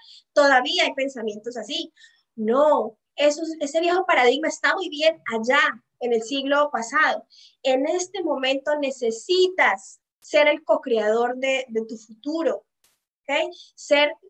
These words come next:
el responsable de lo que tú vas a hacer con tu vida y aportar valor, porque en una era,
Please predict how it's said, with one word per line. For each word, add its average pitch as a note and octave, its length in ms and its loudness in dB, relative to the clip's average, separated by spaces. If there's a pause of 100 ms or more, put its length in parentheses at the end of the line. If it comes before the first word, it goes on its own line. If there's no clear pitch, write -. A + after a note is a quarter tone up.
(180)
el D4 160 6
responsable D#4 1040 2
de B3+ 140 -2
lo C4 120 -2
que A#3 100 -6
tú E4 200 -12
vas E4 200 0
a C#4+ 40 -2
hacer C#4+ 220 -6
con D#4 200 -8
tu A#3+ 120 -20
vida D#4+ 460 -4 (340)
y C#4+ 100 0
aportar D4 540 0
valor, E4 380 2
porque A#3+ 380 -4
en B3+ 140 -2
una G4+ 180 0 (120)
era, E4+ 140 6